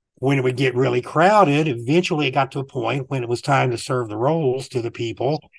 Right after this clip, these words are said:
They couldn't get to them. There was too big a crowd. So the proprietor,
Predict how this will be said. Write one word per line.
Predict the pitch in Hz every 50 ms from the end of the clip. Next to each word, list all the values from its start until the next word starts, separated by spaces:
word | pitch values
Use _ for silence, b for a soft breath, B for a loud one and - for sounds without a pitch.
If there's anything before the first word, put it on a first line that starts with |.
| B B B B -
They | 131 127
couldn't | - - 180 160 147 135 120
get | 127 123 120 - -
to | - 202 226 226
them. | 208 151 120 110 113 123 151 143 143 B B B B B _
There | - 127
was | 127 120
too | - 170 151
big | 139 135 120
a | 120
crowd. | - - 151 151 170 185 180 160 139 135 139 147 147 143 b b b b b -
So | - - 156 143 139 139 139 135 135 139 139 135 143 143 - _ _ _ _ _ _ _ _ -
the | 127 131 131 127
proprietor, | 117 131 131 - - 143 143 160 185 202 202 147 120 110 117 123 135 151 160